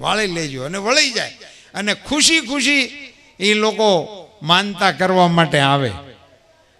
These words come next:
આ શ્રદ્ધાનું બહુ મોટું સંબલ હોય છે. જથેદારજીએ કહ્યું હતું કે જ્યારે કોઈ સાથ આપે એવું ન લાગે,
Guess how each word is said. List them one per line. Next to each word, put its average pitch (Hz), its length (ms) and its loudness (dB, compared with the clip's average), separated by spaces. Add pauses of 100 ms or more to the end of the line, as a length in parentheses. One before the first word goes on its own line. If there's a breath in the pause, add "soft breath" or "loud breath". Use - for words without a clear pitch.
આ 175 160 0
શ્રદ્ધાનું 180 680 0
બહુ 294 180 -2
મોટું 262 380 -4
સંબલ 311 520 2
હોય 196 180 0
છે. 156 260 -10 (2500)
જથેદારજીએ 226 800 0
કહ્યું 285 320 -2
હતું 170 440 -12
કે 160 120 -8
જ્યારે 196 280 0
કોઈ 269 540 2 (2750)
સાથ 226 440 0
આપે 240 220 0
એવું 240 240 0
ન 220 180 0
લાગે, 185 340 0